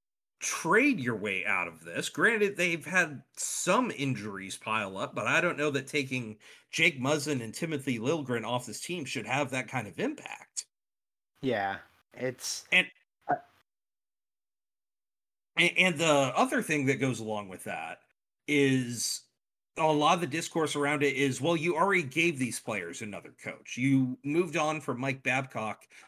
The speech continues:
Speaker 1: you gave them Sheldon Keefe, who's this big, you know, players coach that everybody loves. Uh, if they've tuned him out, what, what sort of message are you sending by just replacing him with someone else?" Granted, if you're replacing him with Barry Trotz, I get that.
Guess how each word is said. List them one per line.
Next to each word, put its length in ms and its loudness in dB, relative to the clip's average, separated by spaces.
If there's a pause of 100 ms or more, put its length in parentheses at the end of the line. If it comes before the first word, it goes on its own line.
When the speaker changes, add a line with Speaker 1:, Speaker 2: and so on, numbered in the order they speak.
Speaker 1:
you 140 -14
gave 260 2
them 140 0
Sheldon 440 0
Keefe, 320 -2
who's 180 -2
this 160 -10
big, 300 -2
you 100 0
know, 140 -4
players 440 -4
coach 280 -4
that 120 -4
everybody 460 -10
loves. 420 -10 (420)
Uh, 300 2
if 140 0
they've 220 2
tuned 320 -2
him 240 2
out, 320 2
what, 200 -2
what 200 -2
sort 200 -2
of 80 -2
message 340 -4
are 80 0
you 160 -2
sending 360 -2
by 120 -2
just 300 -10 (320)
replacing 640 2
him 180 0
with 100 -6
someone 360 -4
else?" 460 -4 (160)
Granted, 340 6
if 100 -2
you're 180 2
replacing 400 -2
him 80 -2
with 140 -4
Barry 260 -2
Trotz, 400 -2
I 80 -4
get 300 -2
that. 260 -14